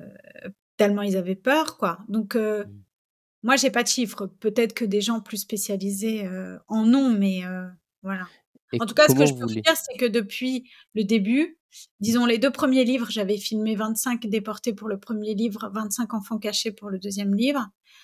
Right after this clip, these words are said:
Speaker 1: Euh, sur les vingt-cinq, euh, déportés que j'ai filmés, euh, donc il y a trois, quatre ans, euh, la moitié sont décédés. Ou bien
Speaker 2: Ouais,
Speaker 1: la
Speaker 2: donc il y a
Speaker 1: moitié.
Speaker 2: une vraie urgence, ouais, c'est sûr.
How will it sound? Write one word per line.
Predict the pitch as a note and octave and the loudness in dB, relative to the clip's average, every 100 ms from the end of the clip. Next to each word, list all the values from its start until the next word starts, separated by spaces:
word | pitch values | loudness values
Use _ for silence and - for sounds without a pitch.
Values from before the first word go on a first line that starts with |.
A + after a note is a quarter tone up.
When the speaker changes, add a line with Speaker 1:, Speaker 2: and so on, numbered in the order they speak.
| _ _ | _ _
Speaker 1:
Euh, | G#3 G#3 G#3 | -10 -8 -6
sur | G3+ - C4 | -6 -4 0
les | A#3 A3+ G#3 | 2 4 2
vingt-cinq, | A3+ A3 - A#3+ A#3 | 0 -2 -2 -2 -2
euh, | A3 G3+ | -4 -2
déportés | G3 G#3 G#3+ - A#3+ A3+ | -2 -4 -8 -6 -4 -4
que | A3 | -4
j'ai | G3 | -6
filmés, | G3 - G3+ G#3 G#3+ G#3+ G3 | -6 -6 -6 -4 -4 -4 -6
euh, | F#3 F3+ F#3 | -8 -12 -12
donc | F#3+ F#3+ | -10 -4
il | F#3+ | -2
y | |
a | F#3 F3+ F3+ F#3+ G#3 _ _ _ _ - | -2 -4 -14 -20 _ _ _ _ _ -20
trois, | - - F#3 | -12 -2 0
quatre | G3 E3+ - - | 0 -2 -4 0
ans, | B3+ D4 C#4+ - - _ _ - | 2 2 0 -14 -20 _ _ -12
euh, | G3 G3+ | -10 -4
la | G3+ | 0
moitié | G3 G3+ G3+ A#3+ | 0 0 0 0
sont | - | 0
décédés. | G3+ G3+ G#3 A#3+ G#3+ G3 _ _ _ _ _ _ _ _ _ - | -2 -4 -2 -2 -2 -6 _ _ _ _ _ _ _ _ _ -10
Ou | |
bien | F#3+ A3 | -4 -2
Speaker 2:
Ouais, | A#3 | 0
Speaker 1:
la | D3 | 2
Speaker 2:
donc | - | 2
il | |
y | G#2+ | 2
a | |
Speaker 1:
moitié. | |
Speaker 2:
une | G2+ | 2
vraie | A2 | 2
urgence, | G#2+ G#2 G#2 G2+ - | 4 2 0 -4 -8
ouais, | G2 F#2+ _ _ | -10 -14 _ _
c'est | - | -20
sûr. | - | -16